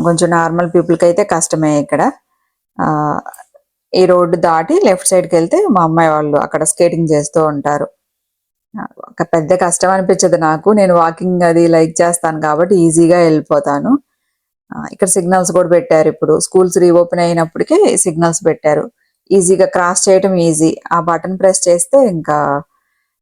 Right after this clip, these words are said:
ఉమ్, ఒక టూ మి-, టూ సెకండ్స్ అట్లా మళ్ళీ వాక్ చేసే వాళ్ళ కోసం గ్రీన్ లైట్ వస్తది.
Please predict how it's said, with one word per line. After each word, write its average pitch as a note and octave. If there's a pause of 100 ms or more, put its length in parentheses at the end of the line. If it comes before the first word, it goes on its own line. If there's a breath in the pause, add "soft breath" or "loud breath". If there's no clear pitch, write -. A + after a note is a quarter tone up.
(120)
ఉమ్, E3 (600)
ఒక E3+
టూ F3+
మి-, F3
టూ F3
సెకండ్స్ E3+
అట్లా D#3 (400)
మళ్ళీ D#3+ (320)
వాక్ F3+
చేసే F3
వాళ్ళ D#3+
కోసం D#3+ (220)
గ్రీన్ E3+
లైట్ D#3+
వస్తది. D#3